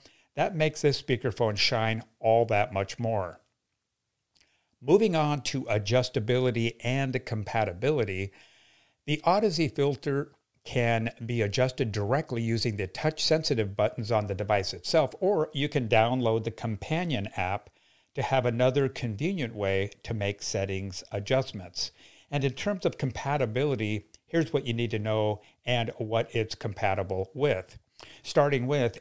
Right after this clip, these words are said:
Android and iPhones, Windows and Mac operating systems, Microsoft Teams applications, and other apps like Zoom,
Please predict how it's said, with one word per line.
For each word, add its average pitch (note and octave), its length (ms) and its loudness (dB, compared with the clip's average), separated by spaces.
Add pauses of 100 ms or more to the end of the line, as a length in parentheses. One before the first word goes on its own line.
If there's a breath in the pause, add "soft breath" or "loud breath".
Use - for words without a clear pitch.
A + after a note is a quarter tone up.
Android B2 500 0
and G2 80 -6
iPhones, A2 760 0 (360)
Windows E3 800 0
and A#2+ 280 0 (100)
Mac B2 360 -2
operating G#2+ 560 0
systems, A#2 680 -2 (760 soft breath)
Microsoft C#3+ 800 0
Teams C#3 500 -2
applications, A#2+ 800 2
and A2+ 240 2
other C#3+ 240 6
apps A#2 380 2
like A2 200 4
Zoom, A#2 560 2